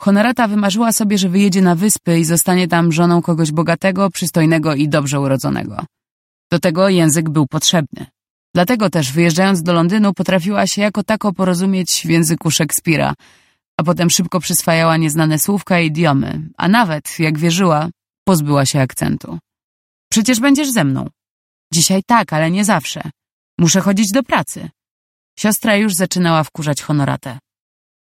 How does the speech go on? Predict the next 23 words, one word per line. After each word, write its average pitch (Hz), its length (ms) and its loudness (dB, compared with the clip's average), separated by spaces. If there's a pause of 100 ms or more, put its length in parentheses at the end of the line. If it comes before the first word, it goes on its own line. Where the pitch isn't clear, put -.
„Napisałaś 247 560 0
mi 208 100 2
nazwę 208 420 0
i 208 100 0
adres 208 300 0
mieszkania 208 420 2
w 208 40 4
mailu. 170 540 2 (300)
Myślisz, 190 280 2
że 190 120 2
nie 202 60 4
jestem 196 240 2
w - 40 -2
stanie 185 260 2
zapamiętać? 185 680 0 (760)
Nie 311 160 4
bądź 311 180 2
taka 247 220 2
mądrala”. 165 600 2 (1500)
Aż 247 180 0
do 180 120 -2
przesiadki - 560 -2
milczały. 147 580 0